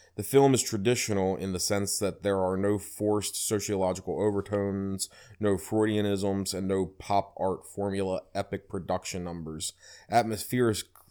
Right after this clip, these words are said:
atmospherically, it is a heavy trip through a time machine. The prominent surrounding characters have been cast and directed with the same care.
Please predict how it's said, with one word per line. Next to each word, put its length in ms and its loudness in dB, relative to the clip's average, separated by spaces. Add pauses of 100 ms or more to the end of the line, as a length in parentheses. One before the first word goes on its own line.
(200)
atmospherically, 1120 -2 (320)
it 140 0
is 180 -2
a 160 0
heavy 380 -2
trip 500 -4 (460)
through 220 -2
a 20 -6
time 320 -2
machine. 460 -10 (800)
The 60 -10
prominent 440 4
surrounding 500 2
characters 460 0
have 100 -4
been 140 -2
cast 340 0
and 120 -4
directed 560 -4
with 120 -8
the 80 -10
same 320 0
care. 720 -2